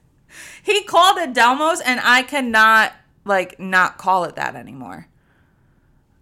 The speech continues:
I will just always, now, now I feel like I am a regular, right? I just have a thing against chain restaurants. Not that people can't own chain restaurants and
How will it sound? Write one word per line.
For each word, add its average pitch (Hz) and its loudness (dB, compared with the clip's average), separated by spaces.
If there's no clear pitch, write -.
I 214 0
will 208 -6
just 202 -8
always, 196 -4
now, 196 0
now 202 0
I 208 2
feel 202 -6
like 190 -2
I 190 0
am 180 -8
a 165 -10
regular, 175 -8
right? 147 -10
I 247 0
just 381 -8
have 427 -4
a 381 -8
thing 247 -10
against 185 -8
chain 170 -14
restaurants. - -14
Not 226 -6
that 359 -4
people 240 -10
can't 190 -10
own 180 -8
chain 185 -14
restaurants 170 -8
and 156 -10